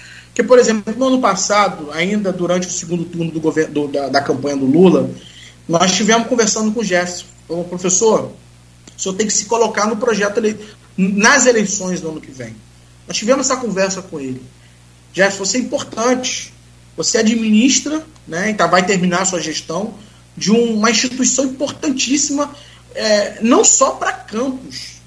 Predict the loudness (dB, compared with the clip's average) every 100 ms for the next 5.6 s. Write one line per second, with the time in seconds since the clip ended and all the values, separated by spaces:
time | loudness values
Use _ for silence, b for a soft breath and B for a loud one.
0 | -14 -6 -4 -6 -4 -2 -2 0 -2 0
1 | -2 0 -2 -4 -6 -8 B B 2 4
2 | 4 4 0 -6 -4 -4 -4 -6 -16 -20
3 | -20 -16 -10 -4 0 0 0 -2 -2 -4
4 | -4 -4 -4 -8 -10 -16 -14 -6 -4 -4
5 | -4 0 0 0 -2